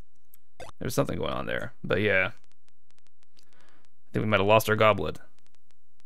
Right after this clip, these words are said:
I think that's game over here. Be back on the, on the scoreboards here, but, uh, yeah.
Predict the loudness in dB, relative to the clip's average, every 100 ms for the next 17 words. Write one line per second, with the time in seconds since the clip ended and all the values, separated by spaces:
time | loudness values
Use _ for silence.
0 | -8 -8 -6 -6 -6 -6 -6 -6 -6 -8
1 | -8 -8 -8 -8 -8 -8 -8 -8 -8 -8
2 | -8 -8 -6 -6 -2 0 2 4 6 8
3 | 6 2 -8 -8 -8 -6 -6 -6 -6 -6
4 | -6 -6 -8 -8 -8 -8 -6 -6 -6 -8
5 | -8 -8 -8 -6 -6 -6 -6 -8 -6 -2
6 | 2 4 4 4 4 4 4 0 -2 2
7 | 4 4 4 0 0 0 0 0 2 0
8 | 2 2 2 4 4 4 2